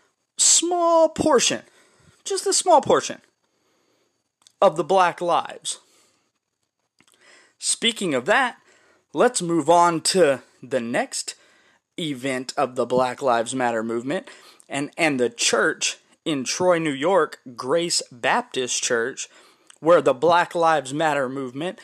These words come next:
stood outside and protested, if that's what you want to call it, the people going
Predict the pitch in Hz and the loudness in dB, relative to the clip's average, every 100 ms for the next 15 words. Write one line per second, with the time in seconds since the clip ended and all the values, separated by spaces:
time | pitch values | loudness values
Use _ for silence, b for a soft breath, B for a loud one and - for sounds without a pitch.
0 | b b b b b b b _ - - | b b b b b b b _ -4 2
1 | 233 185 156 - - 165 175 151 113 117 | 4 4 4 2 2 4 4 2 -2 -6
2 | - - - 135 139 - 120 110 - 127 | -16 -12 -4 2 2 2 0 0 0 -4
3 | 107 - 107 - _ - 120 - 120 - | -6 -8 -20 -20 _ -6 -4 -4 -8 -8
4 | 127 107 - 254 285 247 240 _ b b | -8 -8 2 4 6 6 2 _ b b
5 | b b b b b b _ - 135 170 | b b b b b b _ -10 2 2
6 | - 247 240 226 175 196 214 202 | 2 -2 -2 -2 0 2 2 0